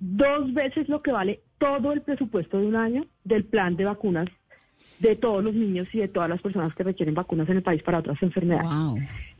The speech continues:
Speaker 1: Entonces nosotros no podemos pagar eso así, y el precio no podría estar basado en eso, sino en los costos de producción, como sucede con cualquier otra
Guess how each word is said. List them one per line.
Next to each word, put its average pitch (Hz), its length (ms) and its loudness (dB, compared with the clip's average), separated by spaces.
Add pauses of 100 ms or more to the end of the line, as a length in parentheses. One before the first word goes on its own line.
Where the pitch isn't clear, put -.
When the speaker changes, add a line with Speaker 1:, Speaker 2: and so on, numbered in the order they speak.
(120)
Speaker 1:
Entonces 220 320 4
nosotros 220 240 2
no 214 140 0
podemos 226 480 0
pagar 175 320 -2
eso 170 180 -4
así, 175 400 -6
y 233 140 4
el 214 100 2
precio 214 340 0
no 220 120 0
podría 240 380 0
estar 247 200 -4
basado 233 300 -2
en 220 60 0
eso, 240 180 0
sino 285 280 0
en 262 140 2
los 190 160 -4
costos 185 300 -4
de 202 80 -2
producción, 254 480 0
como 269 320 2
sucede 185 420 0
con 220 160 0
cualquier 196 380 -2
otra 175 360 0